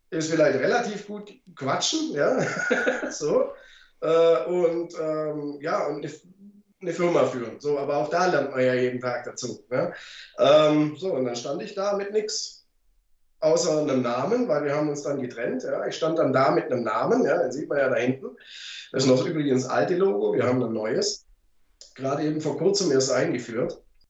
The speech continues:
Ja, und, äh, musste dann erstmal wieder komplett alleine ganz neu anfangen. Also wirklich von der Pike auf, nochmal nach einem Jahr, wir hatten schon sechsstelligen Umsatz,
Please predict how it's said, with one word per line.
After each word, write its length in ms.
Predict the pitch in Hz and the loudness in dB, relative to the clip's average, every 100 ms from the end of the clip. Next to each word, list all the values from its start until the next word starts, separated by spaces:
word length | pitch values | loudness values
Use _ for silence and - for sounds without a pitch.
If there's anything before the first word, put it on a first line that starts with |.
| _ _ | _ _
Ja, 140 | 226 143 | -2 0
und, 420 | 120 123 123 131 | 0 -4 -8 -8
äh, 320 | 120 117 113 | -8 -6 -6
musste 300 | 120 131 180 | -2 -2 0
dann 220 | 156 151 151 | 2 2 2
erstmal 460 | 147 165 175 170 | -4 -2 0 0
wieder 160 | 175 190 | 2 0
komplett 520 | 165 156 156 151 - | 0 -4 -2 -4 -2
alleine 640 | - 151 143 175 180 190 175 | 0 2 2 0 0 -2 0
ganz 300 | 151 156 139 | 0 0 0
neu 280 | 120 110 | -2 -2
anfangen. 460 | 113 113 - 107 110 | -8 -12 -14 -14 -8
Also 180 | 127 156 | -4 4
wirklich 240 | 254 240 | 4 4
von 160 | 247 254 | 2 2
der 80 | 247 | 0
Pike 400 | 247 262 247 214 | -2 -4 -4 -4
auf, 220 | 220 190 | -4 -2
nochmal 340 | 233 240 208 | 0 0 -2
nach 180 | 180 170 | -4 -2
einem 340 | 202 254 254 196 | 0 2 2 2
Jahr, 320 | 165 - - | 2 2 0
wir 100 | 180 | -2
hatten 160 | - - | -4 -4
schon 200 | 185 175 | -6 -4
sechsstelligen 520 | 202 - 233 214 180 | -6 -4 -4 0 0
Umsatz, 580 | 147 156 - - - | 0 2 0 0 -8